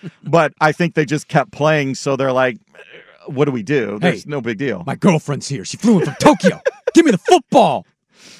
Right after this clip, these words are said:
Speaker 2: So
Speaker 1: Okay.
Speaker 2: if, if
Speaker 1: Okay.
Speaker 2: Reed saw him later in a timeout and went over and threw his play sheet at him or something, now you got something, but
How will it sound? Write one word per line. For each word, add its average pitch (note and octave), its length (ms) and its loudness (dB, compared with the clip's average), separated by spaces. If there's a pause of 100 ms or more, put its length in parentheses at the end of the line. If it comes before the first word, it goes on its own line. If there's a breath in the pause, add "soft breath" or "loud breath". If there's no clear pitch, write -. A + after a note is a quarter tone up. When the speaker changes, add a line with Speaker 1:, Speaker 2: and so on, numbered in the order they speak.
(160 loud breath)
Speaker 2:
So - 180 -2
Speaker 1:
Okay. E3+ 180 4
Speaker 2:
if, - 220 -12
if - 200 0
Speaker 1:
Okay. C#3+ 100 -4
Speaker 2:
Reed F#3+ 300 0
saw D#3 260 2
him C#3+ 120 0
later D#3 380 2
in C3 60 -4
a C3 80 -4
timeout D3 600 0
and B2 80 -6
went D3 160 0
over D3 400 4
and B2 180 -4
threw D#3 340 0
his C3+ 180 -2
play F#3+ 340 -2
sheet C3 260 -6
at A2+ 220 0
him A2+ 100 -2
or A2 80 -4
something, B2 400 -4
now D#3 180 2
you C3+ 140 -2
got C#3 300 0
something, G#2 380 -6
but G2+ 220 -6